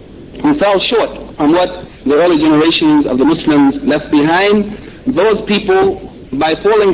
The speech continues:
short from what was left behind as the guidance, They were far away, far removed from the Sunnah due to their falling short from practicing everything that they found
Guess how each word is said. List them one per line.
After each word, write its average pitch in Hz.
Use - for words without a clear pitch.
short 175
from 156
what 185
was 147
left 175
behind 165
as 143
the 135
guidance, 156
They 190
were 156
far 208
away, 143
far 180
removed 175
from 156
the 143
Sunnah 156
due 185
to 190
their 165
falling 202
short 233
from 160
practicing 175
everything 160
that 143
they 143
found 151